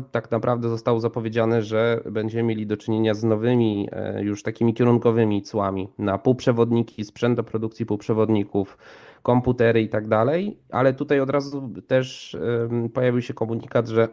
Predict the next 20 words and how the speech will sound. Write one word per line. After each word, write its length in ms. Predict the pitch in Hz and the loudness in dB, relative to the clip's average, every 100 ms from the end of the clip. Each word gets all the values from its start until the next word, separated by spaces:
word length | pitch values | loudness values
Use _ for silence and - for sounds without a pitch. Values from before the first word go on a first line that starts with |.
| - | 0
<clears throat> 220 | 190 147 - | 4 4 4
pewne 300 | 139 131 120 | 2 2 -2
firmy 420 | 135 131 127 120 | 0 0 0 -2
i 100 | 110 | -4
państwa 580 | - 123 127 - 120 113 | -4 -2 -4 -6 -4 -2
będą 340 | 110 117 117 | -2 -2 -4
traktowane 580 | 113 113 - 110 113 107 | -4 -8 -4 0 0 2
bardziej 300 | 110 113 110 | 0 -2 -6
preferencyjnie, 840 | - 110 107 107 98 110 90 71 - _ | -6 -2 0 0 0 0 0 -6 -14 _
co 260 | - 101 | -8 -6
z 100 | 104 | -6
pewnością 560 | - 110 110 113 117 107 | 0 2 4 2 2 -2
będzie 280 | 101 110 107 | 0 0 0
pewnym 300 | - 110 117 | 0 2 2
ukłonem 520 | 113 123 123 113 107 | 2 2 2 2 0
wobec 400 | 107 101 95 - | -2 -4 -6 -6
na 120 | 101 | -8
przykład 420 | - 113 - 95 | -6 -6 -2 -2
Tajwanu 540 | - 101 113 117 107 101 | 0 2 2 2 2 0
czy 260 | - - | -4 -8